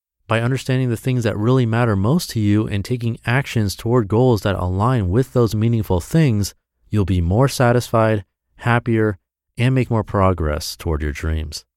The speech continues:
If you're on a mission to improve your life, getting your priorities right can make all the difference. How to list your top priorities in your daily life.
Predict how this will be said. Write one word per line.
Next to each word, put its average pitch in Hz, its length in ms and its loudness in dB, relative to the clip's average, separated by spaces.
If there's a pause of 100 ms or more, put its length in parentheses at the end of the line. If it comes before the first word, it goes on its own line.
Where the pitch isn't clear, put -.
(540)
If - 120 -10
you're 104 80 2
on 110 100 4
a 98 60 0
mission 104 300 0
to 90 100 -4
improve 101 400 -2
your 107 140 0
life, 92 380 0 (380)
getting 90 200 -4
your 107 100 0
priorities 98 480 2
right 98 400 0 (400)
can 107 260 -2
make 110 300 -2
all 98 160 0
the 110 100 2
difference. 92 540 -2 (920)
How 113 180 2
to 107 100 -4
list 113 440 0
your 90 100 0
top 85 240 -2
priorities 80 680 -2 (280)
in 120 160 2
your 85 140 2
daily 73 340 0
life. 76 360 -6